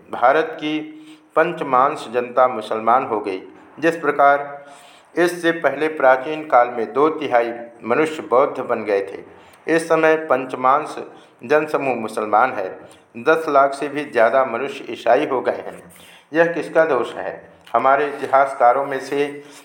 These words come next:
एक का चिरस्मरणीय भाषा में आक्षेप है, "जब सतत प्रवाहशील झरने में जीवन बह रहा है, तो ये अभागे कंगाल भूख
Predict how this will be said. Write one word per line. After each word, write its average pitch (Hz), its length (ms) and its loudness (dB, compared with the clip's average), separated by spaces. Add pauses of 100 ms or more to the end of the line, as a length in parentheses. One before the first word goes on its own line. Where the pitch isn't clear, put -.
(160)
एक 160 300 2
का 139 120 4
चिरस्मरणीय 139 800 0
भाषा 123 800 2 (680)
में 139 220 0
आक्षेप 143 600 2
है, 90 300 -6 (520)
"जब 165 160 4
सतत 160 500 0
प्रवाहशील 131 800 0 (260)
झरने 147 360 0
में 127 200 -4
जीवन 131 360 -4
बह 117 140 0
रहा 131 280 4
है, 98 160 -2 (540)
तो 156 400 4 (640)
ये 165 520 0
अभागे 127 460 2
कंगाल 123 680 2 (500)
भूख 165 340 2